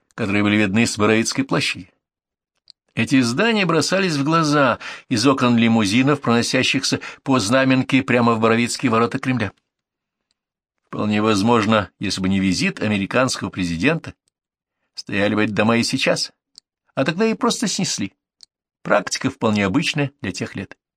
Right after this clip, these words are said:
Вопрос о реставрации даже и не рассматривался, зато какая экономия для бюджета.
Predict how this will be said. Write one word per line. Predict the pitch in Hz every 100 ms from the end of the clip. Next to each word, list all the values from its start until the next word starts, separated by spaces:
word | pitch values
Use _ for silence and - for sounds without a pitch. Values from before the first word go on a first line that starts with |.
| _ _ _ - - - -
Вопрос | 135 139 131 131
о |
реставрации | 127 - 123 117 208 214 151
даже | 147 143
и | 156
не | 170
рассматривался, | 190 180 180 135 - 101 90 - - _ _ _
зато | - 98
какая | 95 - 107 104 - _ _ _ _
экономия | 110 - 98 104 101 98
для | 95
бюджета. | 104 98 160 -